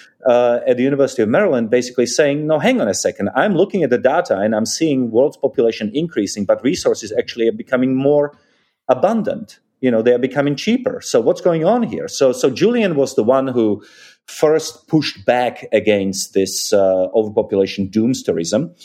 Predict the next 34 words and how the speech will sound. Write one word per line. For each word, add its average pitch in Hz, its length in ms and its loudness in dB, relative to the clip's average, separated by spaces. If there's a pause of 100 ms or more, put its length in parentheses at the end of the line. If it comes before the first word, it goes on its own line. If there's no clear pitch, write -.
(540)
And, 135 440 2
uh, 120 340 4
he 120 180 -2
made 185 200 2
a 135 40 2
bet - 540 -2
with, 113 480 0
uh, 107 140 4
Paul 139 340 2
Ehrlich. 113 340 -2
Paul 120 240 2
Ehrlich 117 220 2
is 107 100 -4
still 131 200 0
alive. 98 480 0
He's 104 340 0
a 95 140 2
biologist 101 640 0
at 98 100 0
the 98 60 -2
University 104 580 0
of 104 100 2
Stanford 135 380 -2
University, 90 760 -4 (100)
uh, 92 220 2
in 98 120 -6
California. 98 600 -2
He's 90 140 -14
about 92 240 -2
ninety-one, 101 460 -2
ninety-two 104 500 -2 (600)
now. 107 380 0 (340)
And, 113 420 2
uh, 110 340 4